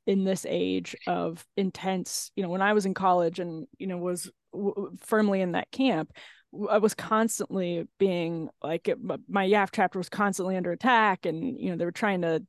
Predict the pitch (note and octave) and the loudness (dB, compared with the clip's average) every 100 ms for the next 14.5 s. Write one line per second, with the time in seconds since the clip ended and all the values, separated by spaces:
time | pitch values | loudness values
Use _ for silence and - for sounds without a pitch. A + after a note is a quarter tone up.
0 | _ G#3 F3+ - - - C4 A#3 A3+ G3+ | _ 2 2 0 -6 2 2 6 6 6
1 | F#3 F3+ E3 F#3+ F#3 F3 - F3 - B3 | 6 0 2 2 4 0 -2 -6 2 2
2 | E3+ F3 F#3+ E3 - G#3 F#3 G#3 F3+ - | 2 0 -6 -6 -6 -2 0 0 -2 0
3 | G3+ F#3 F3 F3+ F3+ G#3+ G3 E3+ E3+ - | 0 2 0 0 -2 0 2 2 0 -8
4 | - - - - G3 F3 F3 F3+ - F#3 | -16 -20 -20 2 6 6 6 0 0 4
5 | F3 F3 F#3 F3+ E3+ - F#3+ G3 F#3+ F#3+ | 4 2 0 0 -4 -6 -4 -2 -2 -2
6 | - F3+ F3+ E3 - - - G3 F3 - | -4 -2 -2 -2 -6 -8 -4 -4 -4 -8
7 | - - F3+ E3+ E3+ - _ A3+ G3+ - | -10 -2 0 0 -2 -8 _ 4 4 2
8 | _ - G#3+ A3 A3+ G#3 G3+ F#3 F3 G#3+ | _ -4 0 2 2 2 0 -2 -2 -2
9 | G3 - - - - - G3 A3+ F#3+ - | -2 -6 -6 -6 -4 -4 -6 -4 -4 -2
10 | D3+ F#3 - F3+ D#3+ E3 - - - - | -2 -4 -2 -2 -2 -4 -10 -8 -8 -10
11 | - - - - - D#3+ A3 G3 G#3+ G#3+ | -16 -20 -20 -16 -4 -2 0 0 2 2
12 | A3+ A#3+ A3 E3+ E3+ E3 E3+ - F3 - | 4 4 4 2 -4 -4 -4 -6 -10 -8
13 | D#3+ - F3+ G#3 - - F2+ F#2 E2+ - | -6 -4 -2 -2 -2 -4 -2 -2 -4 -8
14 | - F#3 F#3+ F3 F3+ | -2 0 0 -2 -4